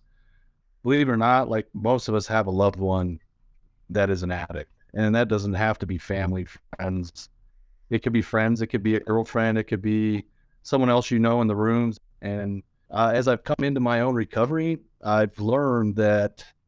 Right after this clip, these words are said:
it really awakened me or brought me awareness to how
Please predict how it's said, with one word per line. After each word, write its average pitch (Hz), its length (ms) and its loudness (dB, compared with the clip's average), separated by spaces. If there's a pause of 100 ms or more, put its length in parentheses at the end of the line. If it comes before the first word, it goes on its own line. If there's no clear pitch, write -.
(640)
it 113 160 0
really 127 240 2
awakened 117 480 2
me 120 220 2
or 104 240 2
brought 110 260 2
me 113 160 2
awareness 107 500 0
to 95 120 -4
how 107 540 2